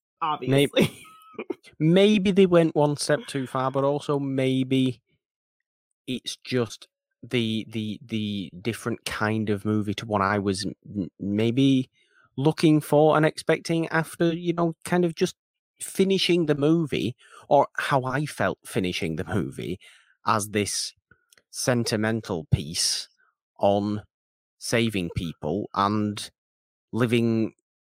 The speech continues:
Speaker 1: life and, and, and, you know, accepting, you know, f-, feeling very optimistic about, about, about life and even about the last moments of life. You're
Speaker 2: Yeah.
Speaker 1: still optimistic.
Speaker 2: 'Cause you,
Speaker 1: But
Speaker 2: that
Speaker 1: this,
Speaker 2: feels
Speaker 1: the
Speaker 2: like a
Speaker 1: movie's
Speaker 2: really
Speaker 1: not
Speaker 2: great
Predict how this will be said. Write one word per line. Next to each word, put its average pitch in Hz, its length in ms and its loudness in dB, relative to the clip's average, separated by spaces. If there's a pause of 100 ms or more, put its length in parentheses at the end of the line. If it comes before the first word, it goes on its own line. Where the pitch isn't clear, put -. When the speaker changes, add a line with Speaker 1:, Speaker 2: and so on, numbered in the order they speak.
(360)
Speaker 1:
life 113 520 0
and, 120 200 0
and, 123 280 -2 (140)
and, 127 280 -2
you 120 120 -2
know, 107 220 0 (100)
accepting, 139 1040 -2 (1120)
you 139 80 0
know, 113 160 2
f-, - 220 -12
feeling 139 300 -2
very 139 240 2
optimistic - 760 -2
about, 71 320 -4 (140)
about, 80 340 -4 (300)
about 92 240 -2
life 120 420 2
and 123 240 -2 (140)
even 160 340 -2
about 160 340 0
the 170 100 0
last 190 300 -4
moments - 420 -4
of 78 100 -10 (180)
life. - 300 -16 (500)
You're 240 100 -6
Speaker 2:
Yeah. - 60 -2
Speaker 1:
still - 240 0
optimistic. - 640 -6 (220)
Speaker 2:
'Cause 240 200 -4
you, 240 220 0
Speaker 1:
But 220 120 0
Speaker 2:
that 226 160 2
Speaker 1:
this, 170 160 6
Speaker 2:
feels 247 120 2
Speaker 1:
the 156 100 -2
Speaker 2:
like 175 100 4
a - 40 6
Speaker 1:
movie's 180 160 2
Speaker 2:
really 185 120 2
Speaker 1:
not 156 140 0
Speaker 2:
great 165 180 2